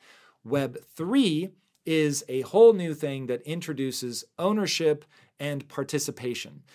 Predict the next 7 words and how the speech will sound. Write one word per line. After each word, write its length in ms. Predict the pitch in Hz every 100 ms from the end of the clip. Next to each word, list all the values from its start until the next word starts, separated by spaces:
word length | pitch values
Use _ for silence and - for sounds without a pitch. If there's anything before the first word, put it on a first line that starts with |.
| - -
So 300 | - 139 123
you've 240 | 127 127
got 320 | 151 135 127 -
Web 300 | 113 135 143
one, 340 | 123 127 123 120
read 280 | - 147 160
only, 420 | 160 151 147 139